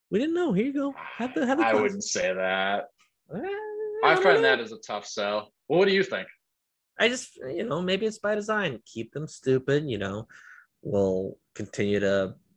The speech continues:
Speaker 1: market these certain things that they can't afford to them. They're gonna wanna buy it. We're not gonna teach them how to manage their money. Taxes, you'll figure it out when you get there. I don't know.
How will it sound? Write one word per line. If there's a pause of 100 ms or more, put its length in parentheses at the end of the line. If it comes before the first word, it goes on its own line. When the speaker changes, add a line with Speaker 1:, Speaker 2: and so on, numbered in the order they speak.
Speaker 1:
market
these
certain
things
that
they
can't
afford
to
them.
They're
gonna
wanna
buy
it. (540)
We're
not
gonna
teach
them
how
to
manage
their
money. (240)
Taxes,
you'll
figure
it
out
when
you
get
there. (1080)
I
don't
know.